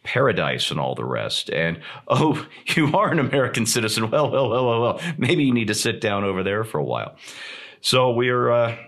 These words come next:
we're faced with this dichotomy once again,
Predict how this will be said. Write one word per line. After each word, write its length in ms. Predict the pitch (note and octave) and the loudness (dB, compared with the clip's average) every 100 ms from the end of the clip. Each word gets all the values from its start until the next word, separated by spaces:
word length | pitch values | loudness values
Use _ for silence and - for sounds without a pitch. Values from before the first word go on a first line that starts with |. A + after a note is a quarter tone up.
| - - | -20 -2
we're 160 | A#2+ | -2
faced 360 | A2+ C3+ D#3+ - | 2 0 2 0
with 100 | C3+ | 0
this 180 | B2 - | -2 0
dichotomy 680 | G#2+ G2+ - A#2 D3 G#2+ F#2 | -2 -2 0 -2 0 0 0
once 340 | G2 A#2 - | 0 -2 -2
again, 540 | F2+ F#2 C#3 G2+ F2+ | -2 -2 -2 -2 -2